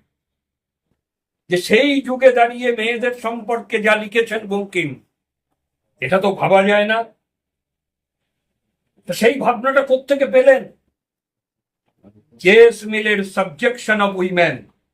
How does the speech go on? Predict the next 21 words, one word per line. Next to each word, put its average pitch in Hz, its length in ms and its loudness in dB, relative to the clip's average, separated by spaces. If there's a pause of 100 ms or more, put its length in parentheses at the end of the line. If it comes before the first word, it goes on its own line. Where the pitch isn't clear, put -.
(680)
জে 170 100 0
এস 233 220 4
মিলের 226 360 0
বিখ্যাত 262 460 -2
গ্রন্থ, 226 380 -6
বিশ্ববিখ্যাত 208 760 -6
গ্রন্থ 180 380 -8 (420)
Subjection 214 520 -2
of 208 200 -2
Women 190 360 -2
থেকে 170 420 -4 (160)
তিনি 175 220 -2
প্রেরণা 170 380 0
পেয়েছেন। 156 640 -4 (260)
তাই 170 340 0 (300)
নারী 175 520 -2
মুক্তির 220 480 -4
বাণী 180 280 2 (680)
সেইভাবে 262 640 -2
না 202 160 -2
হলেও, 165 400 -6